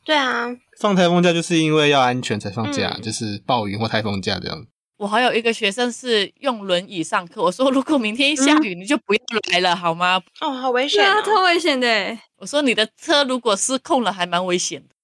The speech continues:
Speaker 4: 对啊。
Speaker 3: 哦，好了，我生气完了。另外一个同事就先不讲了，下次如果他有发生什么，我再讲吧。
Speaker 4: 留一点给下次。
Speaker 1: 谢谢你的分享。
Speaker 3: 好，那我们今天来讲的是
Speaker 4: 如果要跟宠物沟通。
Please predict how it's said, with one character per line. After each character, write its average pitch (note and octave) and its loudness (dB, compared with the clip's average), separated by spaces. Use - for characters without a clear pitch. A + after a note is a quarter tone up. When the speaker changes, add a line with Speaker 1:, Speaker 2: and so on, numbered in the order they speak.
Speaker 4:
对 E4+ -6
啊。 D#4+ 2
Speaker 3:
哦， F#3+ -14
好 E3+ -4
了， D#3+ -8
我 E3 -4
生 G3 -8
气 F#3+ -4
完 D#3+ -2
了。 - -20
另 A#3 0
外 A3+ 2
一 G#3 0
个 F#3+ 0
同 F3 -10
事 F#3 -14
就 F#3+ -6
先 F#3+ -10
不 F#3+ -4
讲 F3 -4
了， - -16
下 G#3 -4
次 G3 -8
如 F3+ -2
果 F3 -6
他 F#3+ -8
有 E3+ 0
发 F3+ -2
生 F#3 -6
什 F3 -16
么， F3 -18
我 E3+ -16
再 D#3+ -8
讲 D3+ -16
吧。 - -20
Speaker 4:
留 A#3+ 4
一 C#4 4
点 A#3 0
给 G#3 -6
下 A3 -2
次。 C#4 -4
Speaker 1:
谢 D4+ 2
谢 D4 2
你 A#3+ 0
的 A#3 0
分 A#3 0
享。 A#3+ -2
Speaker 3:
好， B3+ 0
那 F#4 2
我 D#4+ 2
们 C4+ -2
今 D#4+ -8
天 E4+ -4
来 C#4+ 2
讲 B3 -2
的 A3+ 0
是 B3 0
Speaker 4:
如 C#4 4
果 D#4+ 2
要 D4+ 4
跟 D#4 4
宠 B3+ 0
物 D4+ -2
沟 D#4 4
通。 D#4+ 4